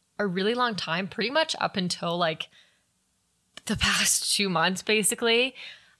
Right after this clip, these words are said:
I've had a really hard time when men pick me up, and not even necessarily in a sexual sense, but just, like,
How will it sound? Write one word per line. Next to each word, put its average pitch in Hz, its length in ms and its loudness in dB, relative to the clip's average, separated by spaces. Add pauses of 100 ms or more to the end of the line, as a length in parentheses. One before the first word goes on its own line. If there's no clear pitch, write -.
(120)
I've 180 440 6
had 277 140 4
a 262 60 2
really 175 260 2
hard 196 240 2
time 226 380 0
when 165 200 0
men 170 420 -4 (220)
pick 180 220 -4
me 190 120 0
up, 220 240 0 (400)
and 170 360 2
not 185 240 4
even 214 200 0
necessarily 175 680 0
in 175 100 -6
a 175 40 -4
sexual - 420 -2
sense, 214 280 -2
but 170 140 -8
just, - 220 -6
like, 156 220 -4